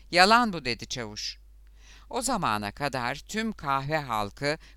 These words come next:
konuşmaları dikkatle dinlemeye başlamıştı.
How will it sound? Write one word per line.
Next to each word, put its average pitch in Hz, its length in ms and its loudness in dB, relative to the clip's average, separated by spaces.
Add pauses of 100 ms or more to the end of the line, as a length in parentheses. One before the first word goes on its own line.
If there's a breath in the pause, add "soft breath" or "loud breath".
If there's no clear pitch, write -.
konuşmaları 139 680 -4
dikkatle 156 600 -2
dinlemeye 113 540 -2
başlamıştı. 107 680 -4